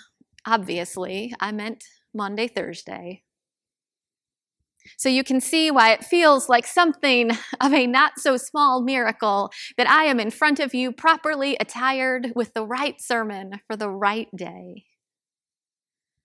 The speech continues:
Time is an elusive thing these days. That is one of the ongoing realities of this pandemic season, even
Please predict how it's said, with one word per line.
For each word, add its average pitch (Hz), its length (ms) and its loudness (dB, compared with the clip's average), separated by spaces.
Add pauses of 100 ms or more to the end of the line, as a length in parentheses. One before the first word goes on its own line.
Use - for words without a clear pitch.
(680)
Time 233 640 0 (500)
is 208 140 -8
an 240 100 0
elusive 262 640 -4 (140)
thing 175 640 -8 (240)
these 175 300 -10
days. 175 720 -12 (840)
That 233 100 -4
is 247 140 0
one 285 180 2
of 269 140 -2
the 240 180 6
ongoing 262 720 2
realities 220 880 0
of 208 140 -6
this 214 260 -6
pandemic 233 640 -4
season, 208 720 -6 (580)
even 240 600 -2